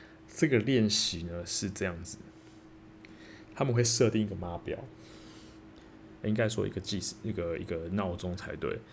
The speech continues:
十分钟一到，所有人就预备位置，做荡湖的练习。听起来真的是蛮像在当兵的。呃，为什么他要这样做呢？他其实是希望你透过这样子的练习，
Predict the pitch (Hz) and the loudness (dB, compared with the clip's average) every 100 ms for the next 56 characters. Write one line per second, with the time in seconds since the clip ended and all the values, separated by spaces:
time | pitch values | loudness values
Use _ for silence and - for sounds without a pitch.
0 | - - - - - - 127 151 156 156 | -20 -20 -20 -4 0 4 6 8 8 6
1 | 147 117 - 107 95 110 - - - 110 | 4 4 4 2 2 -4 -6 -6 0 6
2 | 131 101 95 90 - 110 92 98 98 92 | 6 6 2 -2 0 2 2 0 0 2
3 | 95 82 - - - - - - - - | 0 0 -6 -12 -18 -20 -20 -20 -20 -2
4 | 107 90 - 95 90 - 82 82 78 - | 0 0 0 -2 -2 -8 -8 -8 -4 -4
5 | - - - - - - - - - - | -4 -10 -18 -20 -20 -20 -20 -20 -20 -20
6 | - - 147 151 - 85 107 95 98 92 | -12 -4 -2 -2 -4 -2 -2 0 -2 -4
7 | 82 - - - - 90 85 95 92 87 | -6 -14 -20 -18 -8 -6 -2 0 0 -2
8 | 85 80 73 78 76 - - - - - | -6 -6 -6 -6 -8 -10 -16 -18 -18 -18
9 | - - - - - - - 107 92 135 | -16 -18 -18 -20 -20 -20 -4 0 4 6
10 | 165 113 95 107 107 117 98 92 98 90 | 6 6 4 4 4 4 2 2 0 0
11 | 85 - 107 - 110 107 107 110 85 92 | -4 -10 -10 0 4 4 4 0 -4 -6
12 | 101 101 - - 101 104 101 85 - - | -4 -2 0 2 2 2 2 -2 -6 -8
13 | - 156 120 113 113 98 - 123 101 95 | 2 6 6 6 4 4 2 2 2 -2
14 | 90 - - - - - - 85 | -2 -4 -2 0 0 0 0 -2